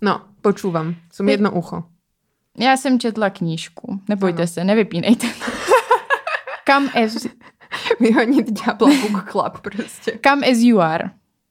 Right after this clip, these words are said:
Speaker 2: Od
Speaker 1: Ako príď, príď ako si, v striebornom tričku.
Speaker 2: Jak se jmenuje jménem?
Speaker 1: Emily Nagoski.
Speaker 2: Emily, dobrý. Jsem si nebyla jistá tím křestním. Takže Emily Nagoski. Jo,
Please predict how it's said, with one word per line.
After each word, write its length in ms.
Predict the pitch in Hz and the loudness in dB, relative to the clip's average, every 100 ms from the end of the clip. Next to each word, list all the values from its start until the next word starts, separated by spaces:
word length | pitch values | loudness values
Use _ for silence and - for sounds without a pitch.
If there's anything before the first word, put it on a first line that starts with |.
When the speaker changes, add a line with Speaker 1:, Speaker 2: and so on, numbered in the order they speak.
| _ _ _ _ - | _ _ _ _ 0
Speaker 2:
Od 220 | 208 202 202 | 0 0 -8
Speaker 1:
Ako 180 | 214 202 | -8 -2
príď, 340 | 240 233 - - - | 0 -2 -6 -8 -6
príď 220 | 220 233 - | -2 -2 -2
ako 200 | - 214 | -2 -2
si, 160 | - 339 - | -2 -4 -4
v 100 | _ - | _ -4
striebornom 540 | 240 233 220 220 220 | 2 4 4 4 2
tričku. 420 | 226 208 - 302 - _ _ _ | 0 -6 -4 -6 -6 _ _ _
Speaker 2:
Jak 160 | 208 196 | -10 -6
se 100 | 302 | -4
jmenuje 260 | 320 214 | -2 0
jménem? 460 | 190 180 175 170 185 | 0 -2 -2 -4 -6
Speaker 1:
Emily 400 | - 202 220 233 | -2 2 4 4
Nagoski. 380 | 226 202 220 240 | 4 4 4 6
Speaker 2:
Emily, 260 | 208 170 185 - | 4 2 -4 -8
dobrý. 360 | 202 185 175 185 _ - - - _ | -8 -6 -8 -8 _ -20 -20 -20 _
Jsem 180 | _ 202 | _ -4
si 100 | 202 | -2
nebyla 240 | 196 196 185 | 0 2 0
jistá 240 | 190 190 | 0 -4
tím 200 | 190 190 | -2 -4
křestním. 580 | - 185 - - - - - | -4 -6 -6 -8 -10 -8 -2
Takže 280 | 220 202 - | 0 0 -2
Emily 360 | 202 220 240 233 | 2 4 4 4
Nagoski. 680 | 190 180 175 - - - 180 _ _ _ _ | 4 2 -2 -2 -8 -6 -6 _ _ _ _
Jo, 140 | - | -4